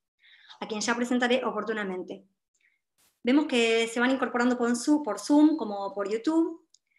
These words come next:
y para su tranquilidad la videoconferencia quedará grabada también para quienes necesiten verla en diferido. Pero antes de darle la palabra a Alexis, quisiera agradecer especialmente al equipo de tutores y tutoras del curso, y a Luciano,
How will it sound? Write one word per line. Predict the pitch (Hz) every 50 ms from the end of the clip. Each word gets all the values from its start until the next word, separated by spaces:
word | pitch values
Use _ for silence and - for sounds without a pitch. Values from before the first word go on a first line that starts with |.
| _ _ _
y | - 220
para | 226 214 214
su | 214 226
tranquilidad | 233 226 226 240 226 233 262 277 285
la | 277
videoconferencia | 247 240 240 233 233 226 226 240 240 262 254 269 247
quedará | 240 214 208 214 226
grabada | 233 233 233 247 262 262 262 262 269
también | 254 226 220 233 233 247 254
para | 254 226 214
quienes | 208 208 208 202
necesiten | 196 190 - 208 - - 226 226 240 247 240
verla | 226 226 233 240
en | 233 226
diferido. | 214 - - 196 196 190 190 185 190 _ _ _ _ _ _ _ _ - - _ _ _ _ _ _ _ _ _ _
Pero | - 233 254
antes | 294 302 311
de | 294 269
darle | 254 262 269 285 277
la | 262
palabra | 247 247 262 277 277 302
a | 320
Alexis, | 320 302 269 285 - - - 262 277 285 - - _ _ _ _ _ _
quisiera | - 269 254 247 302 320 359
agradecer | 359 311 254 233 226 226 - 294
especialmente | 302 294 294 262 240 - 285 269 277 277 285 294 294 294
al | 254
equipo | 226 226 254 247 269 269
de | 240 233
tutores | 233 220 - 240 240 262 247 -
y | 202
tutoras | 214 208 - 233 247 247 226
del | 202 202
curso, | - - 247 240 240 - - - 247 285 294 - _ _ _ _ _ _ _ _ - - - _ -
y | 226
a | 202
Luciano, | 196 208 - - 330 330 294 262 254 269 254 - -